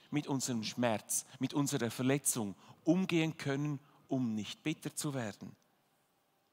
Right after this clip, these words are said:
Wer hat dich tief verletzt? Was hat dich tief verletzt?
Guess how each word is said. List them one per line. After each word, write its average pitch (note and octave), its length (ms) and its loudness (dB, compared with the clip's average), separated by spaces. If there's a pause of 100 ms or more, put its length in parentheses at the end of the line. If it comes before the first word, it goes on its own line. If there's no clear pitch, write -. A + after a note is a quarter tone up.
(1400)
Wer E3 200 6
hat - 280 0
dich - 360 0 (440)
tief D3+ 240 -4
verletzt? B2+ 580 -4
Was F3 300 4
hat - 300 -6
dich F3+ 260 -4
tief B2+ 260 -8
verletzt? - 560 -10